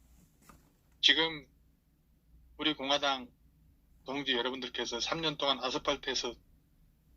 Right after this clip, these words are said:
투쟁을 하고 있는데 그 사이에 피를 토하고 있습니다. 그 죄를 어떻게 받으려고?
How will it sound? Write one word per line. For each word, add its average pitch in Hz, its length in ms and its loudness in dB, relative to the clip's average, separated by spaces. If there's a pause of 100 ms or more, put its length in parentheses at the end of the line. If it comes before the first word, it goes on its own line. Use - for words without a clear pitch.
(200)
투쟁을 175 380 2
하고 139 180 -2
있는데 123 500 -8 (640)
그 139 120 0
사이에 151 480 0
피를 - 320 -2
토하고 165 300 -4
있습니다. 156 360 -8 (1300)
그 - 160 0
죄를 143 440 2
어떻게 170 300 -2
받으려고? 127 680 -2